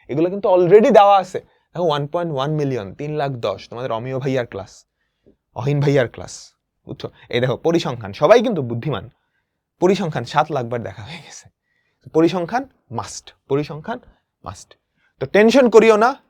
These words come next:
টেনশন করিও না। তোমার প্রিপারেশন যেই লেভেলেই হোক না কেন, তুমি কি just দুই দিন টাইম দাও, বুঝছো? সকালে একটা চ্যাপ্টার, দুপুরে একটা চ্যাপ্টার, রাতে একটা চ্যাপ্টার। এভাবে করে তুমি যদি ছয়টা চ্যাপ্টার পড়ে ফেলতে পারো,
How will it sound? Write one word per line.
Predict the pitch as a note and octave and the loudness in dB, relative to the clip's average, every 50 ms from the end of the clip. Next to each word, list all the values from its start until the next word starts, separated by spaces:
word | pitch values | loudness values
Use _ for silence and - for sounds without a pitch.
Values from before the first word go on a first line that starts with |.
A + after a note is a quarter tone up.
| _ - | _ -2
টেনশন | F3+ F#3 F#3+ F#3 A#3 A3+ G#3 | -2 0 0 0 -2 -4 -2
করিও | G3 G3+ G3 G3 G3 | 0 0 0 2 0
না। | G3 G#3+ A#3+ C4+ - _ _ _ _ _ _ _ _ _ _ | 0 -2 -4 -6 -8 _ _ _ _ _ _ _ _ _ _
তোমার | - D3+ E3+ F3 | -2 0 0 0
প্রিপারেশন | E3+ - F#3+ F3+ G3+ G#3 G#3 - B3 A#3+ A3 E3 | 0 -2 -2 0 2 2 2 2 0 -4 -4 -4
যেই | A#2 - D3+ F3+ G3 | -2 2 2 4 4
লেভেলেই | F#3+ F3+ E3+ D#3 D#3+ F3+ G3 G#3 B3 G#3+ | 4 4 2 2 2 0 0 0 0 0
হোক | F3+ F3 - - | -2 -4 -8 -8
না | D3 D#3 | -12 -12
কেন, | C#3 - G#2 A#2 D3+ G#3 _ _ _ _ _ _ _ _ _ _ _ - | -10 -10 -12 -12 -12 -14 _ _ _ _ _ _ _ _ _ _ _ -12
তুমি | A#2+ C3+ D3+ | -8 -8 -8
কি | C#3+ - G#2+ - _ _ _ _ _ _ - | -8 -10 -14 -14 _ _ _ _ _ _ 2
just | - B3 A3+ - - - | 2 2 2 2 -8 -10
দুই | A2 A#2+ C3+ C#3+ | -6 -2 -2 0
দিন | C#3 D#3 D3+ B2+ | 0 0 -2 -4
টাইম | - G2+ F#2+ D#3+ | -6 -10 -12 -12
দাও, | D3+ - - _ _ _ _ _ _ _ _ _ _ _ _ _ _ _ _ _ _ _ _ _ _ _ _ _ _ - | -16 -20 -20 _ _ _ _ _ _ _ _ _ _ _ _ _ _ _ _ _ _ _ _ _ _ _ _ _ _ -16
বুঝছো? | B2+ B2+ B2 | -14 -12 -10
সকালে | - C#3 C3+ E3 E3+ E3+ | -6 -4 2 2 2 2
একটা | E3 - E3+ | 2 -2 -6
চ্যাপ্টার, | - F3+ - A3+ A#3+ F3+ C#3 | -6 -6 -6 -6 -6 -6 -8
দুপুরে | C3 C3+ - E3 E3+ | -12 -6 -4 -2 -2
একটা | E3 D#3+ - F3 | -2 -2 -4 -10
চ্যাপ্টার, | - F3+ F3+ - B3+ B3+ - - | -10 -8 -4 -4 -6 -6 -6 -8
রাতে | B2+ C3+ - - | -10 -8 -8 -8
একটা | A2 - - G2 | -12 -12 -16 -20
চ্যাপ্টার। | - - _ _ - _ _ _ _ _ _ _ _ _ _ _ _ _ _ _ _ _ _ _ _ _ _ _ _ - | -20 -20 _ _ -20 _ _ _ _ _ _ _ _ _ _ _ _ _ _ _ _ _ _ _ _ _ _ _ _ -2
এভাবে | D3 F3 E3 F#3+ | 0 2 2 0
করে | F#3 G#3+ A3+ C4 | 0 -2 -4 -4
তুমি | C4 E3 C3 | -6 -8 -8
যদি | C3+ D3 F#3 | -6 -6 -6
ছয়টা | F#3 - - C4+ C4+ D#4+ | -6 -2 -2 0 0 0
চ্যাপ্টার | - C#4+ C4 - B3+ A3+ | -2 -2 -4 -4 -6 -6
পড়ে | G3+ G3+ E3+ D#3+ | -4 -4 -4 -2
ফেলতে | E3+ D3 D3+ A#2+ | -4 -4 -6 -8
পারো, | A2+ A2 - | -10 -10 -14